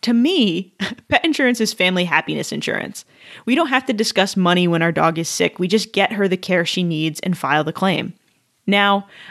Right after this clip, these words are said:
I said there were limits here, and there really are. First, remember that pet insurance doesn't cover routine costs like annual shots or dental cleanings.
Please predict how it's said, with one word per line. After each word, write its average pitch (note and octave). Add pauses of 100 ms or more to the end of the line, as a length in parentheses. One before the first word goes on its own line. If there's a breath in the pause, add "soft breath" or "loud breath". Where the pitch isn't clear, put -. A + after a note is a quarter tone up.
I G3
said C4
there E4
were C#4
limits G3
here, - (140)
and G3+
there G#3
really B3
are. E3+ (560 soft breath)
First, B3+
remember B3+
that -
pet -
insurance G#3
doesn't G3
cover F#3
routine F3+
costs D#3+
like F3
annual F3
shots E3
or F3
dental D#3+
cleanings. -